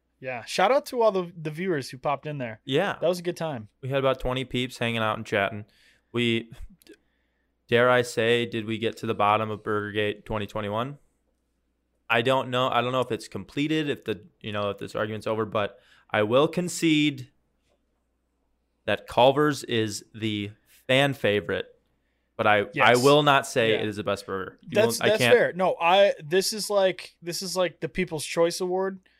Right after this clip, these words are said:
Speaker 2: Yeah.
Speaker 1: The people have spoken. This is the best. Culver's is the best burgers.
Speaker 2: Yeah. You know what's great
Speaker 1: But
Speaker 2: though?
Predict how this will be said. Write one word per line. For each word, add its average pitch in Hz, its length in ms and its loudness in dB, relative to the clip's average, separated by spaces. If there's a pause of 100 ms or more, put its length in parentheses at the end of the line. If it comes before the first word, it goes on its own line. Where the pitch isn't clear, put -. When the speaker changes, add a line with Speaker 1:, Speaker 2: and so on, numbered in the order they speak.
(140)
Speaker 2:
Yeah. 117 140 0
Speaker 1:
The 185 60 -2
people 196 460 0
have 147 140 -4
spoken. 131 640 -4 (480)
This 147 200 -6
is 139 140 -6
the 143 80 -6
best. 135 440 -2 (200)
Culver's 151 420 0
is 131 140 -10
the 135 60 -8
best 127 260 -4
burgers. 120 540 -8 (220)
Speaker 2:
Yeah. 107 220 0 (400)
You 143 100 0
know 185 60 2
what's 220 140 0
great 180 220 10
Speaker 1:
But 165 40 4
Speaker 2:
though? 190 340 2